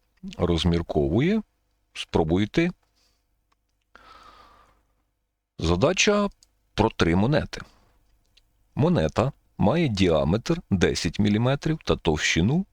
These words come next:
два міліметри. Три монети розташовані у тривимірному просторі так, що кожна з них торкається двох інших. Який мінімальний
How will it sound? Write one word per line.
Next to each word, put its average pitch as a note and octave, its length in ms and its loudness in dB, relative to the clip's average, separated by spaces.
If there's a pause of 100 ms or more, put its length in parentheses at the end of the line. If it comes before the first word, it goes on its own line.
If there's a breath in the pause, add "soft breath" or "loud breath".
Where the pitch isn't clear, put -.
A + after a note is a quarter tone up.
два E2 420 0 (120)
міліметри. E2 580 -2 (1120 loud breath)
Три D#3+ 200 2
монети A2 600 0 (140)
розташовані G2 960 0
у E2 200 0 (180)
тривимірному D2 680 -2
просторі C#3 520 -2 (100)
так, - 380 0 (220)
що - 240 -2
кожна D2 440 0
з D2 100 -4
них D3+ 320 -2
торкається A#2+ 680 -2
двох D2 420 -4
інших. - 480 -6 (920 loud breath)
Який F#3 560 0 (220)
мінімальний C3 1000 0